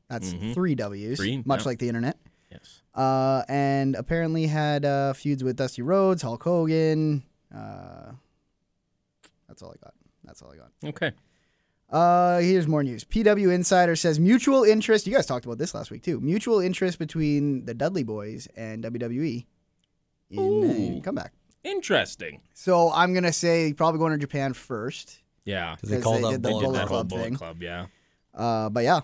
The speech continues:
Speaker 1: that's, uh, that's P W Insider. Never wrong.
Speaker 2: Good.
Speaker 1: Ever, ever.
Speaker 2: <laughs>
Speaker 3: Meltzer.
Speaker 1: <laughs>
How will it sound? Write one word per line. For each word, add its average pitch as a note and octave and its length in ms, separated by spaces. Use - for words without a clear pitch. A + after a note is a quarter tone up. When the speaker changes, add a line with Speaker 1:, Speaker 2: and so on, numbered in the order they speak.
Speaker 1:
that's, - 300
uh, C3 340
that's B2 300
P F3 140
W D#3+ 280
Insider. C3 600
Never C#3+ 380
wrong. C#3 480
Speaker 2:
Good. A2+ 280
Speaker 1:
Ever, B2 260
ever. D#3 1000
Speaker 2:
<laughs> - 100
Speaker 3:
Meltzer. A#2 540
Speaker 1:
<laughs> - 1900